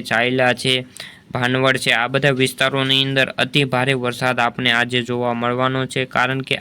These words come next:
આ સિસ્ટમ ત્યાંથી એક સિસ્ટમ બનેલી છે અને વહેલી સવારથી જ ત્યાં વરસાદનું જોર વધારે રહેવાની શક્યતા છે. જેની અંદર જૂનાગઢની વાત કરીએ, જૂનાગઢ ઉપલેટા છે, ત્યાં જેતપુર છે, ત્યાં સામાન્ય વરસાદ આપણે આજે જોવા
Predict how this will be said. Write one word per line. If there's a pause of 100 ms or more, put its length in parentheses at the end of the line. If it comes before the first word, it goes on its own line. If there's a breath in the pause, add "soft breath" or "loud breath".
આ
સિસ્ટમ (500 loud breath)
ત્યાંથી
એક
સિસ્ટમ
બનેલી
છે
અને
વહેલી
સવારથી
જ
ત્યાં
વરસાદનું
જોર (520 loud breath)
વધારે
રહેવાની
શક્યતા
છે. (1080 loud breath)
જેની
અંદર
જૂનાગઢની
વાત
કરીએ,
જૂનાગઢ
ઉપલેટા
છે,
ત્યાં (320 loud breath)
જેતપુર
છે,
ત્યાં
સામાન્ય
વરસાદ
આપણે
આજે
જોવા